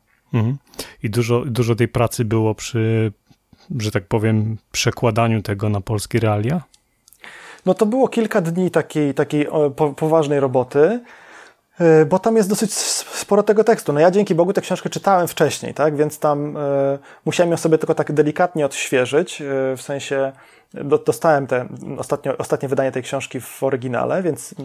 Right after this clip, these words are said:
Speaker 2: mm, przejrzałem je. Mm, pod kątem tego, czy tam się coś tak mocno nie pozmieniało. E, później był pierwszy etap, e, właśnie tych, tych poprawek. Potem dostaliśmy od wydawnictwa to już, e,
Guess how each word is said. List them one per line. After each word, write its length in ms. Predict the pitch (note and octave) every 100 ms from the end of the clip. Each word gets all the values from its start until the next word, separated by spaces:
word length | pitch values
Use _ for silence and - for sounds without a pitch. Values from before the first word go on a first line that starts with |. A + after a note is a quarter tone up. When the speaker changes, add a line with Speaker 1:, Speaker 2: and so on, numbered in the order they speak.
| -
Speaker 2:
mm, 180 | C#3+ - -
przejrzałem 540 | D3+ C3 C#3 B2 A#2
je. 220 | C#3 A3 - - - - -
Mm, 340 | C3+ C3+ C3
pod 140 | C#3 -
kątem 240 | C#3+ C#3
tego, 140 | C#3
czy 60 | B2+
tam 100 | C#3
się 100 | C#3+
coś 260 | C#3+ B2+ C#3+ B2+ C3
tak 100 | D#3
mocno 260 | D3 C#3+
nie 100 | C#3+
pozmieniało. 600 | C3+ C3 C#3 A#2+ B2+ G#3+ C#4 - - - -
E, 260 | C#3+ C#3
później 760 | C3+ A3 G3+ F#3+ G3 E3 D3+ D3+
był 340 | C#3 C#3 D#3
pierwszy 460 | D3 E3+ D#3 - D#3
etap, 400 | D3+ C#3+ C3 - F3
e, 320 | - C#3 B2+
właśnie 580 | B2 C3 - C3 B2 B2
tych, 260 | C3+ B2 -
tych 160 | C3+
poprawek. 640 | - - C3 B2 E3 C#4+ -
Potem 320 | F#3+ F#3 D#3+
dostaliśmy 480 | D3 - D#3 - D3+
od 60 |
wydawnictwa 560 | C3+ C#3 C3+ D3+ - C#3+
to 140 | -
już, 420 | C#3 C3 B2 - -
e, 500 | C3 B2+ B2+ B2+